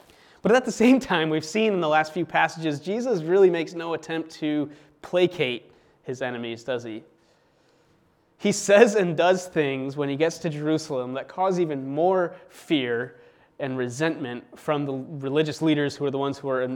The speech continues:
eventually going to incite the crowds against him. So again, in chapter twenty-one, Jesus, he enters Jerusalem, he goes to the temple, and he chastises the merchants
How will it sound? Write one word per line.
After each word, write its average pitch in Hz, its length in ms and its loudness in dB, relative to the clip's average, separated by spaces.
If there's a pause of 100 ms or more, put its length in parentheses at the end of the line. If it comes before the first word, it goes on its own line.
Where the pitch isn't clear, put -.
(140)
eventually 147 540 -4
going 131 220 -6
to - 100 -14
incite 127 460 -6
the 143 40 -12
crowds 117 360 -8
against 113 340 -16
him. 123 160 -18 (2750)
So - 140 -8
again, 160 200 4
in 135 60 -4
chapter 180 260 6
twenty-one, 175 460 6
Jesus, 180 640 2 (240)
he 160 240 -4
enters 185 300 2
Jerusalem, 156 560 2
he 156 140 -6
goes 196 240 6
to 226 80 -6
the 208 100 -2
temple, 160 680 -4 (560)
and 143 120 -10
he 143 80 -6
chastises 156 800 -4
the 143 80 -6
merchants 139 640 -6